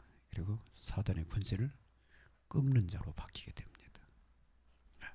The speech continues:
그래서 현재 문제 해결이고요. 에베소 이 장 육 절에서 칠 절에 보면, 에, 하나님이 그리스도와 함께 우리를, 에,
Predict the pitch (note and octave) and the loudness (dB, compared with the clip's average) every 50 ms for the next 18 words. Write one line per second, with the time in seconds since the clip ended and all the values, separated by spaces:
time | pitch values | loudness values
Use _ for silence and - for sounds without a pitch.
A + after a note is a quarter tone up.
0 | - - - - - - - - - - - - - - - - - - - - | -14 -16 -16 -18 -20 -20 -20 -20 -20 -20 -20 -20 -20 -18 -10 -8 -8 -4 0 4
1 | A#2 A2+ A#2 A2 G#2+ F2 E2 D#2+ D2+ D#2 - E2 D#2 F2 G2 G2+ F#2 E2 - D#2+ | 6 6 8 6 6 4 2 0 -2 -2 -2 -2 -2 -2 0 0 0 0 -2 0
2 | - A#2 C#3+ - - - - - - - - - - - G#2+ A2 C3 C3+ - - | 0 0 0 -2 -4 -14 -20 -20 -18 -18 -18 -6 4 10 12 12 12 12 12 10
3 | B2+ B2 B2+ B2+ A#2 A2+ A#2+ C3+ - - D3 C3 B2 A2 - - - D#3+ D#3 - | 8 10 10 10 10 10 6 6 6 8 8 8 8 6 4 4 6 6 6 6
4 | - A#2 A#2 A2+ - G2 E2+ F2+ A2 C3 A2+ G2 G2 - - - - - - - | 4 4 4 4 4 2 2 2 2 0 0 -4 -8 -12 -20 -20 -20 -20 -20 -20
5 | - - - - - - - - - - - D#2+ D#2 D#2+ E2 - - D3 C#3+ C3+ | -20 -20 -18 -14 -10 -8 -8 -8 -6 -2 0 0 0 0 0 4 8 10 10 10
6 | B2+ G#2+ F#2+ G2+ B2+ - - - A#2 A#2+ B2+ - - B2+ A2+ - - D3 D#3+ - | 10 8 8 6 4 4 6 8 8 8 8 6 6 6 6 6 6 4 4 4
7 | - D#3 A2+ G2 G2 G#2 F#2+ A2 D3+ F3+ E3 - - - - - - _ _ _ | 4 4 6 8 8 8 8 8 6 6 4 0 -8 -20 -20 -20 -20 _ _ _
8 | _ _ _ - - - - - - - - - | _ _ _ -20 -20 -20 -20 -20 -20 -12 -4 0